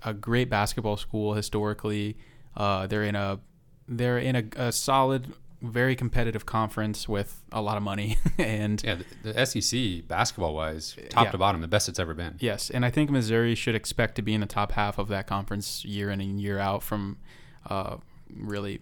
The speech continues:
Speaker 1: from here on out. And Missouri's paying him four million dollars a year. Like, that, that kind of money, I mean,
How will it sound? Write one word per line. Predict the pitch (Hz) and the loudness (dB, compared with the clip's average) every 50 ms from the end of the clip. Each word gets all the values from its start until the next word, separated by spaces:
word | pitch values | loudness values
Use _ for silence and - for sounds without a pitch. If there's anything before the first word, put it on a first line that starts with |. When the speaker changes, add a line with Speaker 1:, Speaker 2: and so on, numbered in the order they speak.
| - | -10
Speaker 1:
from | - - 113 107 | -8 -4 -4 -2
here | 107 107 104 | 0 0 -2
on | 101 101 98 | -2 -2 -2
out. | 98 101 104 120 123 - - - - - - - - - | 0 2 2 2 0 -2 -10 -14 -16 -16 -18 -16 -10 -2
And | 123 123 123 123 120 120 113 - - - - - | 0 2 2 2 2 0 -2 -6 -16 -20 -10 -4
Missouri's | 135 135 151 196 226 214 - | -2 0 2 2 0 0 0
paying | - 196 180 | 0 2 2
him | 165 143 135 - - - - - | 2 2 0 -2 -8 -18 -16 -12
four | - - - 175 175 131 | -6 0 2 4 4 6
million | 127 127 123 110 | 4 4 4 4
dollars | 110 110 104 98 - | 4 4 2 2 -2
a | - | -4
year. | 98 101 98 - - - - | -6 -4 -4 -4 -6 -6 0
Like, | 151 143 131 127 - | 2 2 2 4 4
that, | 185 196 196 - - - - - - - - - - | 4 4 4 0 -4 -10 -18 -16 -16 -16 -16 -10 -2
that | - 160 170 | 0 0 0
kind | 165 - 196 180 | 2 2 2 4
of | 151 | 6
money, | 139 143 147 143 139 | 6 6 6 4 2
I | 139 127 | 2 2
mean, | 123 117 110 107 107 110 | 2 4 2 2 -2 -4